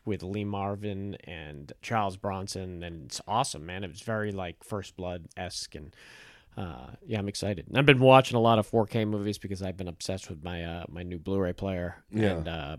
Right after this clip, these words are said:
Speaker 1: been
Speaker 2: And
Speaker 1: I
Speaker 2: so
Speaker 1: went from twelve
Speaker 2: Yeah, let's do the
Speaker 1: last time
Speaker 2: count.
Speaker 1: to twenty-four. Again,
Speaker 2: Yeah.
Speaker 1: technically, that was two weeks it
Speaker 2: The
Speaker 1: took, so.
Speaker 2: it's, well, w-, it's, we're, we're
Speaker 1: A
Speaker 2: gonna
Speaker 1: lot of that
Speaker 2: keep
Speaker 1: happened.
Speaker 2: a,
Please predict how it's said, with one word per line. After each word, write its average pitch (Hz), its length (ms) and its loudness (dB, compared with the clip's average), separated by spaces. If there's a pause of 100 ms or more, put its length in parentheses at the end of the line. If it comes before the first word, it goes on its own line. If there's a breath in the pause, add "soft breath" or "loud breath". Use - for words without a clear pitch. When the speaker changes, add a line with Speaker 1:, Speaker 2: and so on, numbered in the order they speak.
(100)
Speaker 1:
been 90 260 -8 (460 soft breath)
Speaker 2:
And 107 320 2
Speaker 1:
I 151 80 12
Speaker 2:
so 151 40 12
Speaker 1:
went 160 140 12
from 139 240 4
twelve 151 440 12
Speaker 2:
Yeah, 101 180 2
let's - 120 -8
do 110 120 2
the - 80 2
Speaker 1:
last 147 260 12
time 156 320 12
Speaker 2:
count. 151 160 2
Speaker 1:
to 127 440 6
twenty-four. 139 720 6
Again, 160 140 2
Speaker 2:
Yeah. 180 120 10
Speaker 1:
technically, 185 300 6
that 165 100 10
was 131 100 2
two - 200 2
weeks 87 280 0
it - 140 -4
Speaker 2:
The 135 140 4
Speaker 1:
took, - 120 -8
so. 82 220 -8 (160)
Speaker 2:
it's, - 200 -10
well, 104 440 10
w-, 117 140 12 (200)
it's, - 180 6
we're, 135 360 10 (120)
we're 143 180 8
Speaker 1:
A - 20 10
Speaker 2:
gonna 170 100 12
Speaker 1:
lot 233 120 12
of 190 40 12
that 170 120 12
Speaker 2:
keep 156 60 12
Speaker 1:
happened. 127 220 12
Speaker 2:
a, 101 260 8